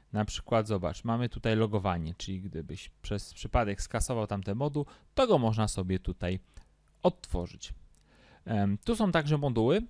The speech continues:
które działają z połączeniem, e, z, z komponentami.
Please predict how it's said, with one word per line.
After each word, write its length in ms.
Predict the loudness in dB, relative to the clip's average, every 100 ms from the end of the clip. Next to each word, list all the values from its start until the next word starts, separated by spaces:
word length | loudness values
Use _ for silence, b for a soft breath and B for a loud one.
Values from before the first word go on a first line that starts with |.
| -10
które 400 | -4 6 6 6 0
działają 520 | -4 0 4 4 2
z 80 | 0
połączeniem, 680 | 2 2 2 0 0 0 -2 -10 _ -12
e, 320 | -8 -6 -6
z, 140 | -8 -10 -10 -12
z 80 |
komponentami. 840 | -6 -2 4 4 2 -2 -8 -10